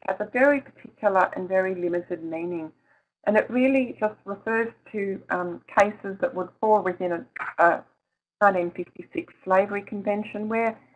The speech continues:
a woman is treated as a piece of property, where she doesn't have the, um, right to refuse a marriage, or where she's been inherited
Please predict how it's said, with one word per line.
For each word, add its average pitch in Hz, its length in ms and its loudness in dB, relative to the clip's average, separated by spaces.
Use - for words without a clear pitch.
a 220 80 -4
woman 240 300 4
is 190 140 -2
treated 226 540 -2
as 208 140 6
a 208 60 -8
piece 185 340 -4
of - 140 -20
property, 165 560 -4
where 196 280 0
she - 120 -18
doesn't 214 340 6
have 180 140 0
the, 175 460 -2
um, 160 280 -4
right 185 300 2
to 165 60 -20
refuse 185 540 -8
a 196 40 -10
marriage, 196 500 -2
or 160 80 -8
where 160 300 -4
she's 156 180 -12
been 156 140 -6
inherited 214 720 0